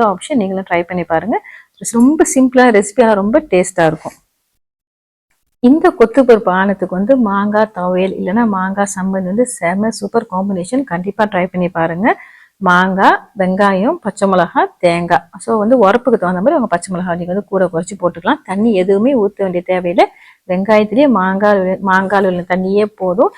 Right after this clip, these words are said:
அழகா வந்து ப-, பிளெண்ட் பண்ணி எடுத்துக்கிட்டா நம்மளுக்கு துவையல் வந்து ரெடி. ஓ, சாரி, உப்பு கொஞ்சம் சேர்த்துக்கோங்க. நான் வந்து இன்னைக்கு வந்து மாங்காய் வந்து தோல் சீவி போட்டேன். ஏன்னா நம்ம வீட்டுல உள்ள மாங்காய் வந்து தோல்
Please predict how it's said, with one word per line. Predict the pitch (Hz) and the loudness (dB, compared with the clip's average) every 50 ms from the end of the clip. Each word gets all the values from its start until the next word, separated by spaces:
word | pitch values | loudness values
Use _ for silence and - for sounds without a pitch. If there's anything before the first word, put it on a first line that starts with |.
| - - _ _ | -14 -20 _ _
அழகா | - 156 170 165 185 190 262 240 | 0 2 2 2 2 4 2 4
வந்து | 226 240 247 | 4 4 2
ப-, | 214 196 190 185 | 0 2 0 0
பிளெண்ட் | 175 190 190 190 196 190 | 2 2 0 0 0 -2
பண்ணி | 196 214 311 330 | -2 -2 0 2
எடுத்துக்கிட்டா | 220 185 190 190 185 185 180 254 370 | 0 0 0 -4 -6 -2 0 2 2
நம்மளுக்கு | 370 254 208 202 196 - - | 2 2 0 -2 -4 -6 -4
துவையல் | - 175 180 190 190 190 | -4 0 2 2 2 2
வந்து | 180 175 190 233 | 0 2 2 2
ரெடி. | 202 185 180 190 | 2 4 2 2
ஓ, | - 226 220 208 | 0 0 0 0
சாரி, | - - 196 190 | -2 -2 -2 -2
உப்பு | 196 190 - - 226 208 | -2 -2 -2 -2 -2 -2
கொஞ்சம் | - 175 175 175 | -2 -4 -6 -4
சேர்த்துக்கோங்க. | - 190 180 170 175 - 175 175 175 165 - - - - _ _ | 0 0 0 0 0 -2 -2 -2 -2 -4 -10 -12 -20 -20 _ _
நான் | _ 220 233 240 233 | _ 6 6 8 8
வந்து | 233 247 254 | 6 6 6
இன்னைக்கு | 254 214 202 196 196 | 4 4 4 2 2
வந்து | 214 254 254 | 2 2 4
மாங்காய் | 226 185 185 196 208 220 214 185 | 4 4 2 2 2 2 2 2
வந்து | 208 247 240 | 0 -2 -2
தோல் | - 226 220 254 247 | 2 4 6 6 4
சீவி | 247 - 208 202 196 208 208 - | 2 -2 -4 -2 -2 -2 -2 0
போட்டேன். | - - 175 - 247 220 | -2 -2 0 0 -2 0
ஏன்னா | 202 214 220 | 0 0 0
நம்ம | 214 202 196 196 | -2 -2 -2 0
வீட்டுல | 214 262 277 - 247 | 0 0 0 2 0
உள்ள | 214 196 | 0 2
மாங்காய் | 185 185 185 196 196 196 180 180 | 0 0 -2 -2 0 0 0 0
வந்து | 190 226 277 - | 0 -2 -4 0
தோல் | _ 233 247 254 | _ 4 4 6